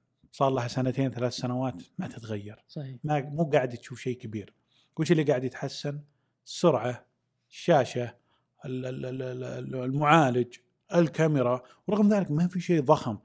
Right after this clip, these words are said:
Speaker 1: لذلك الشركات لازم تحاول أنها تتطور، تشوف وش المجالات اللي لها مستقبل، فمن بينها الذكاء الاصطناعي.
Speaker 2: صحيح.
Speaker 1: يعني مايكروسوفت، آه، الآن خصصت خمسة آلاف موظف من موظفينها فقط للذكاء الاصطناعي،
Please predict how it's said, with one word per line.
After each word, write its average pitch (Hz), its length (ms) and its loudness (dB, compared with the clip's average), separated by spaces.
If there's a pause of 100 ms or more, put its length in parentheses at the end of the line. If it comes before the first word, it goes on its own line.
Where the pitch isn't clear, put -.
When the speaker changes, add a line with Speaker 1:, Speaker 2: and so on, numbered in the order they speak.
(300)
Speaker 1:
لذلك 202 360 4
الشركات 175 540 -4
لازم 160 500 -4
تحاول 151 560 -6
أنها 143 140 -4
تتطور، 135 580 -4
تشوف - 420 -10
وش 180 140 -4
المجالات 143 580 -6
اللي 131 160 -8
لها 127 200 -4
مستقبل، 117 540 -10 (400)
فمن 190 320 4
بينها 202 260 0
الذكاء 180 320 -4
الاصطناعي. 185 520 -6 (240)
Speaker 2:
صحيح. - 180 -8
Speaker 1:
يعني 139 140 -2
مايكروسوفت، 147 680 -2
آه، 123 560 -6
الآن 135 580 -2 (140)
خصصت - 460 -6
خمسة 151 300 -6
آلاف 143 200 -6
موظف 131 420 -10
من 127 120 -6
موظفينها 123 560 -8
فقط 151 420 -8
للذكاء 127 380 -8
الاصطناعي، 120 440 -8